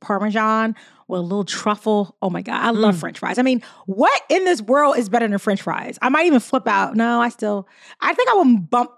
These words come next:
Speaker 1: pizza. Let me, so let me say it's pizza,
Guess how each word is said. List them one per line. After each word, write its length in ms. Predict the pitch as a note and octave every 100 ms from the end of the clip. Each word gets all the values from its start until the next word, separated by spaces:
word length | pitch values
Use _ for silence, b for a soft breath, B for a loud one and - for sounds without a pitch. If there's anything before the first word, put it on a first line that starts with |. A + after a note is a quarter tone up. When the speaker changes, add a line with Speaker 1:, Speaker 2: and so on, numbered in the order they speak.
| -
Speaker 1:
pizza. 360 | A#3+ A#3 G3
Let 140 | - G#4
me, 100 | A#4+ F4 G3 - - A#3+
so 160 | C4
let 160 | B3 D4
me 100 | F4+
say 420 | - A#3+ A3 G#3+ B B -
it's 180 | A3+ -
pizza, 640 | - C#4 C#4+ C#4+ B3